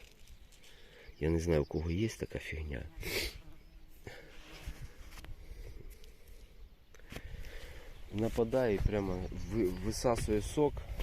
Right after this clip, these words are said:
У нас він на клубниці ж-, ну, на ягодниках живе. Тоже кущі є такі, там, де їх багато,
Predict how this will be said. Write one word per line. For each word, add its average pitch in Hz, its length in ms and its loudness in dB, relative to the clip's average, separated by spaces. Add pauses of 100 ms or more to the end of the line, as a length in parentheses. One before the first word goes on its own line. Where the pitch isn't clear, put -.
(320)
У 107 60 2
нас 123 260 6
він 127 140 6
на 123 60 8
клубниці 101 580 0
ж-, 85 180 -6
ну, 92 260 2 (100)
на 95 100 6
ягодниках 78 640 -2
живе. 90 340 0 (1160)
Тоже 90 360 4 (200)
кущі - 320 2
є 117 100 8 (120)
такі, 104 240 -2
там, 101 200 6
де 98 100 2
їх 95 100 0
багато, 101 500 4